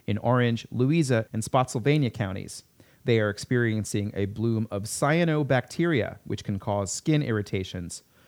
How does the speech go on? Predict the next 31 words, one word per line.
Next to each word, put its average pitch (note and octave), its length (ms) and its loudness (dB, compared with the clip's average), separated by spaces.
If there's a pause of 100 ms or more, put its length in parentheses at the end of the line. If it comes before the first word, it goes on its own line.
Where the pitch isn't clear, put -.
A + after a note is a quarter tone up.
(220)
According A#2 440 2
to A2 180 0
a G2 80 0
release, G#2 540 2 (300)
the A#2 80 0
public A#3 360 0
is D3+ 160 2
advised C3 480 4
to - 180 0
avoid C#3 380 0
contact F#3 560 0
with G2 80 -4
the F#2+ 80 2
lake F#2+ 260 0
in G2 100 0
these F#2+ 200 -2
areas G2+ 440 -2 (200)
until G#2+ 380 0
algae C#3 320 4
concentrations G2+ 840 -2 (220)
return C#3+ 420 0
to - 140 -2
acceptable D3 800 -2
levels. G2 520 0 (520)
Visit B2 300 6
swimhealthyva B2 1120 4
dot G#2 280 2
com B2 400 0
to - 120 -2
learn D3+ 280 4
more. G#2 360 2